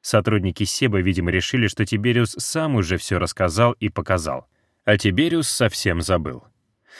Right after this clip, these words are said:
Что ж, кажется, пришло время восполнить пробел. «Дай покажу», — попросил он, довольно бесцеремонно оттеснил Гаса от экрана и зашёл в сеть.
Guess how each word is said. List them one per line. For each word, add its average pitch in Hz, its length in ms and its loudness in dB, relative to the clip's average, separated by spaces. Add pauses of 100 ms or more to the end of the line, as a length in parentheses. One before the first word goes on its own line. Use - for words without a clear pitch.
(140)
Что 151 320 2
ж, - 100 0
кажется, 147 380 0
пришло 120 320 4
время 123 460 2
восполнить 87 680 0
пробел. 76 400 -2 (1120)
«Дай 95 220 2
покажу», — 90 500 -2 (480)
попросил 92 640 0
он, 131 260 -2 (320)
довольно 165 400 2
бесцеремонно 117 760 0
оттеснил 107 600 0
Гаса 92 340 2
от - 100 -6
экрана 147 360 0
и 147 160 -4
зашёл 104 380 0
в - 80 -12
сеть. - 400 -10